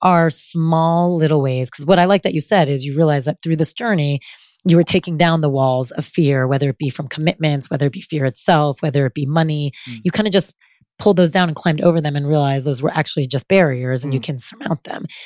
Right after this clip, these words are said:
Speaker 1: So what's another way people on a either daily basis or something smaller that you feel like people can do?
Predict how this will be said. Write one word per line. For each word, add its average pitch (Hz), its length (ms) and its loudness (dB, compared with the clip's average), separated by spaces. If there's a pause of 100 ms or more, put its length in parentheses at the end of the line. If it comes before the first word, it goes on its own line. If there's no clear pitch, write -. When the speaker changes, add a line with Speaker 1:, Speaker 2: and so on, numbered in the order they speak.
(140)
Speaker 1:
So - 140 4
what's 208 320 2
another 185 460 4
way 151 340 4
people 170 260 -2
on 156 140 2
a 147 80 2 (100)
either 165 200 2
daily 190 340 4
basis 160 500 0
or 165 60 -6
something 190 280 -6
smaller 160 680 0 (300)
that 185 120 4
you 170 100 0
feel 165 140 4
like 147 100 2
people 151 260 -8
can - 160 -12
do? - 160 -12